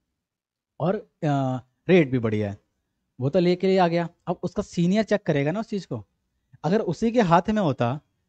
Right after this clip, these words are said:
रेट को चेक करना भी, वेंडर को चेक करना भी,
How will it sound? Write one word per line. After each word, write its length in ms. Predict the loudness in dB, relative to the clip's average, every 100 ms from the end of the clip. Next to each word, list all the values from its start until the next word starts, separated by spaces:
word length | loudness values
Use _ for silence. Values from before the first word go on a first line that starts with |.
| 0
रेट 340 | 4 4 2
को 100 | -2
चेक 220 | -4 -4
करना 300 | -2 -2 -2
भी, 220 | 0 -2 -4 _ _ _
वेंडर 400 | -4 -2 0 0
को 100 | 0
चेक 220 | -2 -4 -2
करना 340 | -4 -2 -2
भी, 200 | -2 -4